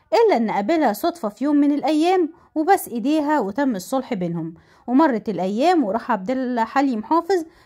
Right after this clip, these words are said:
لفيلتها ويقول: "عدت لأعتذر لست الكل،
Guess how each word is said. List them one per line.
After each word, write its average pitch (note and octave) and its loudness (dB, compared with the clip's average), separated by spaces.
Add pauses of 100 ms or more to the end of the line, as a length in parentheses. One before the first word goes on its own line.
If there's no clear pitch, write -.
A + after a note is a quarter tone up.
(100)
لفيلتها A#3+ 0 (320)
ويقول: C4 0 (180)
"عدت G4+ 4
لأعتذر C4+ 0
لست B3 -6
الكل، A3+ -2